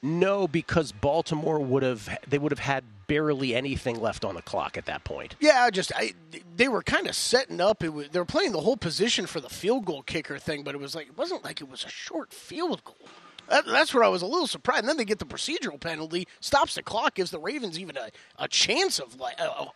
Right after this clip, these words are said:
Speaker 2: a, a shot
Speaker 1: Well,
Speaker 2: at
Speaker 1: that
Speaker 2: life.
Speaker 1: was just egregious. In,
Speaker 2: Yeah.
Speaker 1: in a weekend of Mario Cristobal and Steve Sarkisian, though.
Speaker 2: <laughs>
Speaker 1: Little Jimbo
Speaker 2: Yeah,
Speaker 1: Fisher
Speaker 2: it's
Speaker 1: added
Speaker 2: not
Speaker 1: in.
Speaker 2: nearly as bad.
Speaker 1: It's really not as bad. But,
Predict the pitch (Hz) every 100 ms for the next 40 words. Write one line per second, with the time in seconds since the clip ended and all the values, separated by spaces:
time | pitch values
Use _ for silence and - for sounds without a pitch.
0 | 185 156 139 151 139 - - - 143 117
1 | 92 156 127 107 95 - 101 65 - 87
2 | 82 78 - - - _ _ 196 196 175
3 | 165 151 135 226 233 220 190 175 127 107
4 | 92 - - 127 151 165 160 143 - 151
5 | 143 147 135 127 139 139 87 87 - 127
6 | - 117 - 127 123 135 131 135 - _
7 | _ _ 143 _ 147 - - - _ -
8 | - - 135 113 98 120 110 98 127 131
9 | 127 123 123 123 123 - 180 185 - 190
10 | 165 139 - 135 107 101 90 98 - -
11 | 185